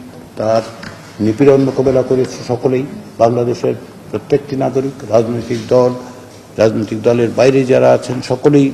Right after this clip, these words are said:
সেটা মোকাবেলা করেছেন। গত তিপ্পান্ন বছর যাবৎ বাংলাদেশের শাসন কাঠামোয় এক ধরনের গণতন্ত্রের যে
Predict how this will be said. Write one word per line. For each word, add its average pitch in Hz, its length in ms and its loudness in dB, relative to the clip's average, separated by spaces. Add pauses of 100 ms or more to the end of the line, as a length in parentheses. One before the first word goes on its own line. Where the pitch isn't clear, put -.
(240)
সেটা 123 260 -4
মোকাবেলা 127 400 2
করেছেন। - 340 -2 (1400)
গত 113 140 0 (120)
তিপ্পান্ন 147 360 2 (140)
বছর 139 260 4 (140)
যাবৎ 131 320 2 (140)
বাংলাদেশের 127 680 -2 (320)
শাসন 120 340 0 (120)
কাঠামোয় 131 440 0 (200)
এক 107 60 -8 (120)
ধরনের 123 380 -2 (1160)
গণতন্ত্রের 135 960 2 (1700)
যে 120 120 2